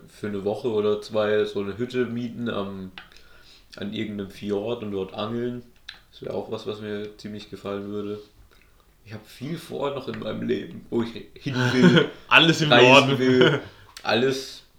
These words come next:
Speaker 1: direkt jetzt, sofort am besten. Mit dem Fahrrad noch Alpenüberquerung.
Speaker 2: Oh ja, da wär ich auch dabei. Da will ich für jeden Spaß zu haben.
Speaker 1: Ja,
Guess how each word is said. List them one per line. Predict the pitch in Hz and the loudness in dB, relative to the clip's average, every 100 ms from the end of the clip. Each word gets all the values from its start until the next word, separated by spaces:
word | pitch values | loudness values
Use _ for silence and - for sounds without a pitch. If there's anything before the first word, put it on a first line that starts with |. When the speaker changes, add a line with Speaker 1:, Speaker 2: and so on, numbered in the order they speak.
| _ 110 | _ -12
Speaker 1:
direkt | 110 135 135 - | 0 0 0 2
jetzt, | 123 131 - - - | 2 2 -4 -10 -12
sofort | - 123 117 120 127 160 | -10 -8 -2 2 4 2
am | 120 | 0
besten. | 120 185 - 120 - - - - - - - | 0 -2 -4 -8 -8 -10 -16 -20 -20 -20 -8
Mit | 110 | -8
dem | |
Fahrrad | - 104 120 127 - | 2 2 4 0 -2
noch | 104 - | -8 -6
Alpenüberquerung. | 107 127 - 131 123 120 117 120 120 120 123 120 _ _ - | 0 0 0 -6 -4 -4 -2 -2 0 -2 -6 -10 _ _ -6
Speaker 2:
Oh | 120 92 | -4 -2
ja, | 101 123 - | -6 -10 -10
da | - | -4
wär | 127 127 | -2 -2
ich | |
auch | 117 117 | -6 -12
dabei. | 131 127 120 - _ _ _ _ _ _ - - _ _ _ _ _ _ _ - - | -12 -12 -14 -16 _ _ _ _ _ _ -20 -20 _ _ _ _ _ _ _ -14 -2
Da | 131 | 0
will | 160 151 | 4 2
ich | 127 - | 2 0
für | 135 | 0
jeden | 120 127 | 0 -2
Spaß | 127 - 107 120 - | -4 -4 -6 -6 -12
zu | 127 | -12
haben. | 123 127 131 | -12 -14 -12
Speaker 1:
Ja, | 117 104 - | -6 -6 -8